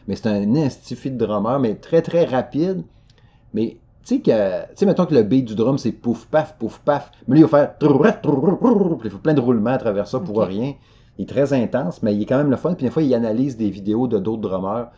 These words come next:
Speaker 1: C'est drôle, hein, c'est que c'est drôle. Euh, Adrian Drums, euh, qui a un excellent son aussi. J'adore la manière qu'il joue. Euh, Cobus, qui est toujours, euh, une machine. Et puis, euh, Thomas Lang, que j'ai découvert cet été, qui est un vieux drummer. Euh,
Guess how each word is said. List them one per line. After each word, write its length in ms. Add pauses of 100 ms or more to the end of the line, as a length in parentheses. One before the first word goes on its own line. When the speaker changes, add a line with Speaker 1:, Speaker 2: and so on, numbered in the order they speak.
(380)
Speaker 1:
C'est 180
drôle, 320
hein, 80
c'est 180
que 60
c'est 100
drôle. 300 (500)
Euh, 340
Adrian 480
Drums, 680 (180)
euh, 180
qui 120
a 60
un 180
excellent 680
son 360
aussi. 440 (180)
J'adore 300
la 80
manière 240
qu'il 140
joue. 240 (420)
Euh, 120
Cobus, 540
qui 60
est 40
toujours, 340
euh, 300
une 140
machine. 480 (500)
Et 160
puis, 320
euh, 80
Thomas 440
Lang, 500 (260)
que 60
j'ai 100
découvert 420
cet 200
été, 260
qui 80
est 120
un 100
vieux 160
drummer. 520
Euh, 220